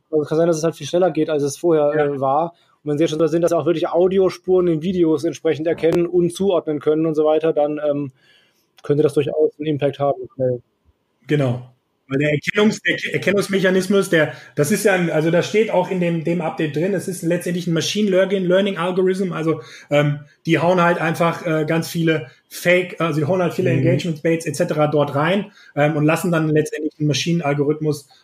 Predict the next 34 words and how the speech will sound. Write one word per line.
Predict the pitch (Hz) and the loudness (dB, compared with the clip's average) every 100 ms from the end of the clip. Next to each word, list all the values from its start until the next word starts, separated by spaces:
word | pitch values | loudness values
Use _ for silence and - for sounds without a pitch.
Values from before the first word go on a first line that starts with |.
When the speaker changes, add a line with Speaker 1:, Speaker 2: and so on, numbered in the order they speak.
| - | -4
Speaker 2:
ähm, | 139 143 139 | 0 0 0
hä-, | 131 156 147 | 0 -2 0
die, | 156 147 | -2 -4
die | 165 131 | -6 -4
Parameter | 147 151 160 170 151 | 0 2 2 0 -2
und | 135 | -2
Kriterien | 147 190 180 143 | -2 0 0 0
herausfinden, | 131 135 131 165 185 185 185 _ _ | 0 -2 0 -2 0 -4 -6 _ _
ähnlich | 160 170 165 | 0 2 0
wie | 151 160 | 0 0
auch | 156 | 0
in | 165 | 0
der | 147 | 0
Google-Welt, | 160 185 160 156 151 151 - - _ | 2 2 4 4 4 0 -10 -20 _
weiß | 135 170 196 | 0 0 2
man | 180 | 2
dann | 151 147 | 2 2
letztendlich | 143 165 139 127 | 0 0 -4 -2
gar | 143 | -2
nicht | 147 - | -2 -2
genau | 135 156 190 165 | 0 2 4 4
und | 143 | 2
wahrscheinlich | 143 143 156 139 | 0 0 -4 -4
wissen | 165 151 | -4 0
das | 147 | 0
auch | 151 | 0
dann | 131 139 | -2 -2
die | |
Facebook-Mitarbeiter | 131 196 190 147 190 196 143 151 | 0 -2 -2 -6 -2 0 0 -2
gar | 147 | -4
nicht | 143 143 | -6 -8
genau, | 139 143 147 | -8 -6 -2
welche | 156 165 | -4 -4
Kriterien, | 135 147 - 196 175 151 | -12 -18 -4 -2 0 -2